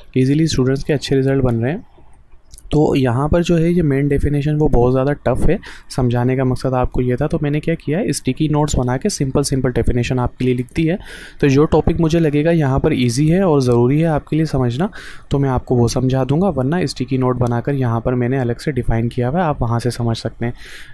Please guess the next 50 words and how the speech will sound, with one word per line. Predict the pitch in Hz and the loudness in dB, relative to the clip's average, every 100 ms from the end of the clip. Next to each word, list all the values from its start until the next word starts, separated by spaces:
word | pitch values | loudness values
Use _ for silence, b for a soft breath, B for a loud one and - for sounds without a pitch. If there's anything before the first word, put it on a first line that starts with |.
| - | -2
रही | 127 160 | 2 2
बात, | 165 165 | 2 2
अब | 151 | 0
ये | 165 | 0
परेशान | 160 143 139 151 | 2 0 -2 -2
होंगे | 147 147 | 0 0
कि | 156 | -2
सर | 156 156 | -2 -4
ये | 151 131 | -2 -2
तो | 151 | 0
सिर्फ | 147 147 151 | -2 -2 -2
आपके | 127 - 147 | -2 -2 -2
पास | 143 147 | 0 0
मौजूद | 135 127 135 151 | 0 2 0 0
है, | |
हमारे | 156 120 117 | 0 0 0
पास | 120 131 | 0 -2
कैसे | - 117 117 | -2 -4 -2
आएगा, | 110 110 120 B B - | -4 -4 -8 B B -2
तो | |
आपको | 135 - 135 | 0 0 0
बिल्कुल | 123 147 | 0 2
परेशान | 147 139 135 151 | 2 2 0 0
होने | 151 151 | 0 0
की | 156 | 2
ज़रूरत | 143 147 147 | 2 2 0
नहीं | 143 175 | -2 0
है। | |
वीडियो | 156 120 127 | 0 2 2
के | 143 | 2
डिस्क्रिप्शन | 139 120 - - 135 | 0 -2 -2 -2 0
में | 160 247 - B B B B - | 0 -2 -6 B B B B -2
मेरा | 143 | 0
ईमेल | 147 123 139 | 2 2 2
आईडी | 147 143 | 0 2
मौजूद | 156 147 143 151 | 2 4 2 2
है, | 170 208 | 0 0
WhatsApp | 127 113 139 131 | -2 -2 -2 0
ग्रुप | 131 - | 0 0
का | 165 | 0
official | 117 - - 147 | 2 0 0 0
link | 147 151 | 2 2
मौजूद | 147 147 151 | 2 2 2
है | 160 | 2
VU | 139 143 | 2 2
Expert | 147 - 165 147 | 2 0 -4 -2
Teaching | 139 135 151 | -2 -2 -2
का, | 185 240 B B B | -2 -4 B B B
और | 165 | 2
Facebook | 143 139 131 - | 4 2 2 0